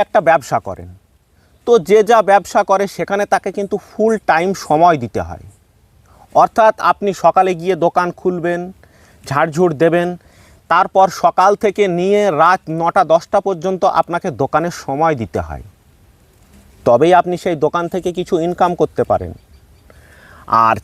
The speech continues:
চাষিরা কি করে? কোনো দিন মাঠে আসে, কোনো দিন আসে না। কোনো দিন মন গেল সকালে আসলো, এক ঘন্টা মাঠে দশ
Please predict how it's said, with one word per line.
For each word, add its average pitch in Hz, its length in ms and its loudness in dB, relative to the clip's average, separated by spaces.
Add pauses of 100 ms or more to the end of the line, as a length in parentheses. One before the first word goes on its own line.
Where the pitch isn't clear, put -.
চাষিরা 226 400 2
কি 226 180 -6
করে? 233 280 2 (1200)
কোনো 185 240 4
দিন 220 200 4
মাঠে 202 280 2 (120)
আসে, 247 220 -4 (580)
কোনো 202 240 0
দিন 202 180 0 (240)
আসে 165 240 -6
না। 98 120 -4 (1400)
কোনো 180 180 4
দিন 202 140 4 (100)
মন 196 120 4 (100)
গেল 208 120 4 (140)
সকালে 196 280 2 (120)
আসলো, 226 280 -4 (920)
এক 196 160 -4
ঘন্টা 220 300 2
মাঠে 202 260 2
দশ 190 200 4